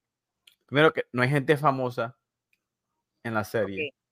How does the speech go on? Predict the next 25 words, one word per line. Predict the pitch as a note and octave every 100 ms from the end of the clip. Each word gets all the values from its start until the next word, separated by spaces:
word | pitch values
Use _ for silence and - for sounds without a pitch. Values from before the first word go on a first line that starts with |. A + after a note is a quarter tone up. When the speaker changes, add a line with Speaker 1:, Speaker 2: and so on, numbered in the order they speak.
| _ _ _ _ _ _ _ _ _ _ _ _ _
Speaker 1:
La | B2+ A#2+
serie, | D3 D#3 E3+
la | C#3
premisa | C3 C3+ F3 G3 F3+
se | D#3+
la | B2
voy | C3
a | C#3+ D3
decir | C#3+ D#3 C#3+
en | C3+
el | C3
resumen. | A#2 C3+ A2 G2+ - _ _ _ _ _ _ _ _ _ _
La, | - B2 -
la | B2+ B2
película | - B2+ C3 E3 E3+
empieza, | D#3+ - F3+ E3 D3 C3 - _ -
la | A#2
serie | - C#3+ D#3
empieza | D3 E3 E3 - C3+ C3
con, | B2 A#2+ A#2 A2+ A2+ _ _ _ _ _ _ _ _ _ _ _ _
imagínense, | B2+ B2 C3+ D#3 D#3+ E3 D#3
en | D3
este, | B2+ - B2 A#2+ A#2+ A#2 A#2 -
son | - C#3 D#3
expertos. | D3 - C#3+ C3+ - F#2+ F#2+